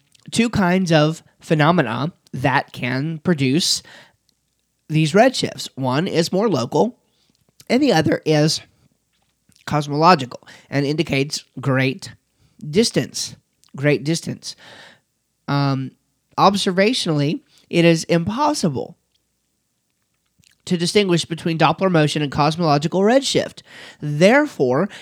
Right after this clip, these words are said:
it is not possible to determine how much of an extragalactic object's redshift is due to cosmic expansion and how much is due to Doppler motion.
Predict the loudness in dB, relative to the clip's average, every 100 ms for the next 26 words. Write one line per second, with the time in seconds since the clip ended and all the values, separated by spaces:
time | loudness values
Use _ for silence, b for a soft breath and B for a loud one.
0 | B 0 0 2 0 0 0 2 2 2
1 | -2 -4 -4 -4 -2 0 0 -4 -4 -2
2 | 0 2 2 0 -2 -2 -4 -4 -6 -2
3 | 2 4 2 0 -4 0 0 0 -2 -2
4 | -2 -2 -2 -4 -6 b b b b -2
5 | -2 2 4 4 2 -4 _ _ _ _
6 | _ _ _ _ _ _ _ -10 -4 0
7 | 2 0 -4 -6 -2 -2 -2 -4 -6 B
8 | B B -2 0 2 2 0 0 2 2
9 | 0 0 0 -2 -2 -4 -4 -4 -4 -4
10 | -8 _ _ _ -8 0 2 2 -2 -10